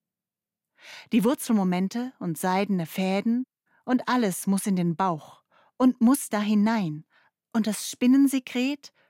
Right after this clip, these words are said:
und die tragenden Schichten vom Gras, die Entenfüße und die Sprengmeisterei. Ein Funzel liegt dort – die Ziernüsse und öffnen alles für Gnade und Gesöff, träufeln Kernöl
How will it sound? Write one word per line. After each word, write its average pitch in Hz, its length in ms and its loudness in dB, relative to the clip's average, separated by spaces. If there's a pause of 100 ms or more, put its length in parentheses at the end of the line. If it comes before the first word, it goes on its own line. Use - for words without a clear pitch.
(240)
und 214 100 0
die 226 100 -2
tragenden 208 540 0
Schichten - 560 -4
vom 180 240 -4
Gras, 180 640 -6 (420)
die 247 80 -6
Entenfüße 202 880 -2 (320)
und 233 140 2
die 220 100 2
Sprengmeisterei. 202 1080 -2 (680)
Ein 220 180 2
Funzel 294 460 0
liegt 151 280 -12
dort – 160 320 -10 (520)
die 185 100 -4
Ziernüsse 220 760 0 (580)
und 185 160 -4
öffnen 196 480 -4
alles 208 360 -4
für 165 360 -6
Gnade 180 640 -4
und - 240 -12
Gesöff, 170 520 -6 (640)
träufeln 165 600 -4
Kernöl 185 720 -2